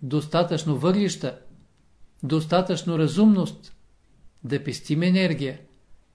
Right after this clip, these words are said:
за да можем с този кораб, в който сме, да излезем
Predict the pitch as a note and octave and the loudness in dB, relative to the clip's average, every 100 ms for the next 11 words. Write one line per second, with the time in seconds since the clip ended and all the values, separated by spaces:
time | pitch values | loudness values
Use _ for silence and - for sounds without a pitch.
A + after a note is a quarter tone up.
0 | - D#3 E3 E3+ F3+ F#3 E3 D#3+ D#3+ - | -8 0 2 2 4 2 2 0 -4 -14
1 | - D3+ E3 F#3+ G3+ F#3 D#3 D3+ - _ | -6 0 0 0 0 2 2 -2 -16 _
2 | _ - E3+ E3+ E3+ D3+ E3 F#3 G#3+ - | _ -2 2 2 0 -4 -2 -2 -6 -18
3 | - - _ _ _ _ - B2 C#3 C#3 | -20 -20 _ _ _ _ -12 -4 -2 -2
4 | A#2+ F3 E3 E3+ | 0 0 0 -2